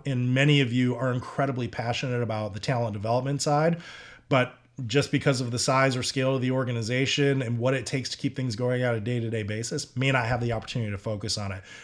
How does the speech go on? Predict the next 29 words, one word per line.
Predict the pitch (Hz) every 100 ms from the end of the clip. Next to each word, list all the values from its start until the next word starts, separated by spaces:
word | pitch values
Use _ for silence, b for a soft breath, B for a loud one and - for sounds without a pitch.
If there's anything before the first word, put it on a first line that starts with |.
| B -
We | 143
hope | 123 131 -
that | 117
this | 147 156
podcast | 165 151 151 151 151 -
is | 123
kind | - 135
of | 120
an |
outlet | 120 139 139 147 -
to | 127
help | 135 110
give | 135
you | 127
some | - 117
ideas, | 110 117 160 180 175 - B B -
and | 123 131
maybe | 127 135 139
even | 127 127
you'll | 123
consider | 123 127 - 123 127
taking | 131 113 120
a |
look | 117 113
at | 117
the | 110
Thrive | 123 117 113
Talent | 120 117 113
ecosystem | 110 120 110 123 - 123 120